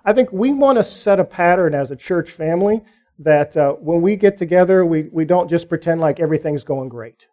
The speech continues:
Right? We, we don't just pretend like everything is fine, that we should have some level of honesty with one another. And, and I gotta tell you, uh, it, it, the stress factor at, at our house has been cranked up to high,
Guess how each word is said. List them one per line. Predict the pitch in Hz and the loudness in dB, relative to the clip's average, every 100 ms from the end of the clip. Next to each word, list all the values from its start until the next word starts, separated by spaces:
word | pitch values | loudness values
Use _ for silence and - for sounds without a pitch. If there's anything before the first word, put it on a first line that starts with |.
| _ _ _ _ _ | _ _ _ _ _
Right? | 131 143 147 | -12 -10 -8
We, | 156 190 180 | -4 -2 -2
we | 175 196 | -4 -2
don't | 190 202 | 0 0
just | 185 190 190 | 0 0 0
pretend | 175 - 175 175 | -6 -4 -2 0
like | 160 147 165 | 2 0 0
everything | 165 160 170 151 | -2 -4 -4 -4
is | 135 | -8
fine, | - 226 214 190 208 | -4 -2 0 0 0
that | 196 | 0
we | 208 | 0
should | 220 240 196 | -2 -2 -2
have | 214 | -2
some | - 247 254 | -2 -2 2
level | 226 214 196 | 4 4 2
of | 175 | 2
honesty | 180 185 170 135 123 | 0 -2 -4 -8 -10
with | 127 123 | -12 -16
one | 117 | -18
another. | 117 117 165 254 | -16 -6 0 2
And, | 240 - _ _ _ - | 2 -2 _ _ _ 0
and | 233 | 4
I | |
gotta | 311 285 | 6 4
tell | 214 247 | 4 6
you, | 262 254 - _ 180 | 8 6 0 _ 4
uh, | 185 185 - | 6 6 6
it, | 226 233 240 | 4 4 -2
it, | 233 208 | -2 4
the | 208 | 4
stress | - - - 233 277 - - | 4 -4 0 2 2 -2 -8
factor | - 247 247 - 262 262 - | -2 0 0 0 2 0 -2
at, | 165 - | -2 2
at | 180 170 | 4 4
our | 196 | 4
house | 196 208 220 | 4 2 2
has | 180 | 0
been | 185 170 | 0 0
cranked | - 214 208 208 | 0 0 0 2
up | 190 190 | 0 0
to | 151 | -6
high, | 123 196 208 139 131 151 | -4 2 2 2 0 -4